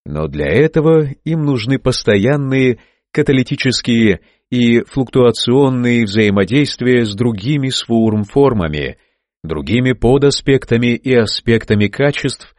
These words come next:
которые вносят в их динамику момент большей резонационности по отношению к еще большим синтетическим возможностям,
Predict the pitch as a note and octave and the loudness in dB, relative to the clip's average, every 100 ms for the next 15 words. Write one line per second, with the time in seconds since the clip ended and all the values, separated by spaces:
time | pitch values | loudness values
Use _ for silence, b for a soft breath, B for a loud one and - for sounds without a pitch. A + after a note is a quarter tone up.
0 | _ _ _ _ D3+ D3+ D3 C#3 C3 A2 | _ _ _ _ 0 2 4 4 2 0
1 | A#2 C3+ A#2+ A#2+ A2 A2+ G2 F#2 G#2+ A#2 | -2 0 0 -2 0 0 0 0 0 0
2 | G#2 A2 G#2 G2+ F#2+ A#2+ G#2 - G#2 G2+ | 0 -2 0 0 0 -2 -4 -10 -8 0
3 | C#3 B2+ - C3 B2 A#2 G#2+ A2+ G#2+ - | 0 0 -2 -2 -2 -4 -2 -2 -2 -2
4 | G2 A#2 A2 E2+ - - C2+ A#1+ b b | 0 2 0 -4 -6 -8 -8 -10 b b
5 | _ D#3+ C#3 B2 A2 B2 A2+ G#2 G2+ G#2+ | _ 0 2 0 -2 0 0 0 -2 -4
6 | G#2+ A#2 G#2 C#2+ D2 C#3 D3+ - D3 C#3+ | -2 -2 -2 -2 0 0 -2 -4 -4 -2
7 | C3 A2 G2+ G2 G2+ - G2 D#2 C#2 F#2+ | -2 -2 -4 -8 -10 -4 -2 -2 -4 -2
8 | C3+ B2+ A#2+ - C3 A#2+ | -2 -2 -8 -2 -2 -2